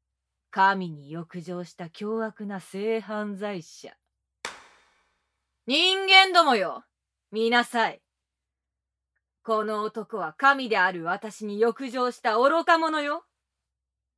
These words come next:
この罪人を捕まえなさい。捕まえた者には褒美を取らすわ。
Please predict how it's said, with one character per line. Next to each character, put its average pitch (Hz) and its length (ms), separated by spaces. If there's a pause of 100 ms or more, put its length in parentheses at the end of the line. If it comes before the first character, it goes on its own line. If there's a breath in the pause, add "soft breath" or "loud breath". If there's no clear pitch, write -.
(960)
こ 180 220
の 175 260
罪 185 380
人 208 300
を 208 100
捕 - 320
ま 240 180
え 233 40
な 233 120
さ 233 280
い。 139 100 (1400)
捕 330 160
ま 339 180
え 339 60
た 320 180
者 294 300
に 269 200
は 117 300 (520)
褒 233 320
美 339 160
を 349 80
取 370 180
ら 381 180
す 392 120
わ。 - 280